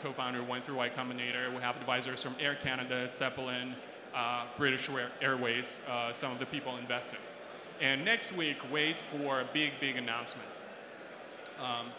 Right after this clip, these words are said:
so our project is called Winding Tree. We're decentralizing the seven trillion dollar travel industry, and we want to make travel cheaper for you, more profitable for travel companies,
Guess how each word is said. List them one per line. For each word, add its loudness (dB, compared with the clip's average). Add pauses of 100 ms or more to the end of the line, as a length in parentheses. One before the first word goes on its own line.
(640)
so 8
our 8
project 4
is -4
called 2
Winding 2
Tree. 0 (340)
We're 0
decentralizing 0
the -4
seven -2
trillion -2
dollar 2 (100)
travel 0
industry, -4 (280)
and 2
we 2
want 2
to 4
make 2
travel 4 (580)
cheaper 0 (140)
for 0
you, 0
more 4
profitable 4
for 0
travel 4
companies, 2